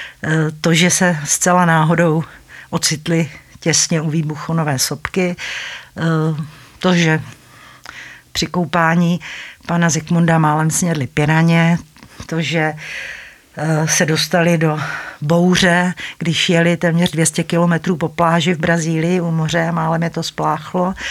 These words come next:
A myslím si, že poté, co tři a půl roku prožili tato veliká dobrodružství, tak si uvědomili, že asi největší zážitek byl, že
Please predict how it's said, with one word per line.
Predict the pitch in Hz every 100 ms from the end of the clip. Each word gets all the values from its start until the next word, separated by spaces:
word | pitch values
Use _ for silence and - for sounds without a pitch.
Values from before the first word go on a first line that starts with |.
| - - - - - _
A | 175 185 185 180 151 143 - _ _ _ _ - -
myslím | 175 156 208 226
si, | - 233
že | 214 226 226 214 - - - - - - - - - - - _ _
poté, | - 185 - 226
co | 233 - 240 208 185 - -
tři | - 196
a | 185
půl | - 240
roku | 202 - - 160 156 - - - - - _ _ _ _
prožili | - 175 156 202 208 202 -
tato | 160 160 185
veliká | 185 170 165 196 196
dobrodružství, | 185 160 170 170 160 - - 151 143 139 - - - - - - _ _ _ _ - _ _
tak | 170 151 -
si | - -
uvědomili, | 190 190 175 175 175 165 165
že | 147 -
asi | - - 196
největší | 180 165 175 - 190
zážitek | 170 156 156 170 160 202 196
byl, | 160 151 139
že | 156 160 151 156